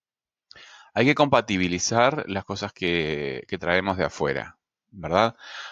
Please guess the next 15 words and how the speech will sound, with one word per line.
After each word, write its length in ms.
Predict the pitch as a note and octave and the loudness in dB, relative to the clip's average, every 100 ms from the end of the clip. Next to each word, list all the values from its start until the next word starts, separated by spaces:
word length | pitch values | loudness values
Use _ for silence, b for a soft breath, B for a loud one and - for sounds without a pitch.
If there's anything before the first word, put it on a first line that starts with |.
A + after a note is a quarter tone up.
| B _ | B _
Porque 1200 | G#2 F#2+ A2 G#2 G#2 G#2 G2+ G2+ G2 G2 F#2 E2+ | 0 2 2 4 6 6 6 6 4 4 2 2
a 20 | |
veces 200 | G2 - | 2 0
ustedes 280 | B2+ A2+ A2+ | -2 0 0
buscan 440 | A2 C#3+ - C#3+ A#2+ | 2 -2 2 0 0
una 680 | A2+ A2 G#2 G#2 G2+ G2 | -6 -6 -8 -8 -8 -4
información, 720 | G2 G#2 G2+ G#2 - D#3+ D#3+ D#3+ B B B - | -4 -6 -6 -6 -2 -2 -2 -6 B B B -2
la 140 | G2 | 2
traen 220 | C3 C#3 | 4 4
a 80 | A#2+ | 2
clase 420 | A#2+ C#3+ C#3+ D3+ | 4 2 2 -4
como 220 | B2+ A2 | -4 -6
si 120 | G#2 G#2+ | -6 -2
tal 220 | F#2+ F2 | 0 0
cosa. 480 | E2 D2+ - B1+ | -4 -6 -8 -12